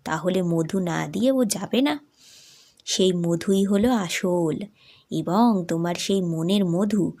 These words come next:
যখন পাঠকের মনকেও মধুময় করতে পারে, তখনই তোমার কবিতা হয়ে ওঠে মধুর, তখনই তার সার্থকতা। কবিতার আসল কথা হচ্ছে তা কবিতা হওয়া চাই।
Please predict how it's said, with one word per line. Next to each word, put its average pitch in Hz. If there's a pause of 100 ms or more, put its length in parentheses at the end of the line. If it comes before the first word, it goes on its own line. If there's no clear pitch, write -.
(300)
যখন 165
পাঠকের 196
মনকেও 165
মধুময় 196
করতে 277
পারে, 240 (340)
তখনই 180
তোমার 185
কবিতা 170
হয়ে 185
ওঠে 190
মধুর, 170 (500)
তখনই 175
তার 214
সার্থকতা। 175 (640)
কবিতার 170
আসল 160
কথা 175
হচ্ছে 254 (140)
তা 196
কবিতা 247
হওয়া 170
চাই। -